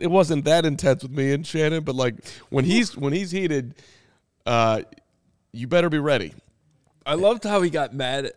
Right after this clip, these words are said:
Speaker 2: Of all the things Skip Bayless has ever said, though, the thing he got mad about or seemed like he got personal was <laughs> when Skip said that Tom Brady's better than you.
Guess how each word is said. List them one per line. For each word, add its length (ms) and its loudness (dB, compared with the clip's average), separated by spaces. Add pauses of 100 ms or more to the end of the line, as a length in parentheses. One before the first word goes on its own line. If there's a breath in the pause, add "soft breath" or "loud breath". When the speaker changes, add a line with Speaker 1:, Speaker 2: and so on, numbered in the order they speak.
Speaker 2:
Of 140 -10
all 200 4
the 80 4
things 260 -6
Skip 220 -4
Bayless 380 -2
has 100 -6
ever 240 -6
said, 300 -8
though, 220 -6
the 160 -10
thing 200 -8
he 120 -6
got 180 -6
mad 320 -4
about 300 -2
or 220 -8
seemed 300 -8
like 180 -8
he 100 -10
got 220 -8
personal 520 -8
was 240 -10 (100)
<laughs> 80 -16
when 600 -8
Skip 400 -8
said 380 -8 (360 loud breath)
that 160 -6 (360 soft breath)
Tom 260 -4
Brady's 380 -2
better 340 -2
than 240 -16
you. 240 -20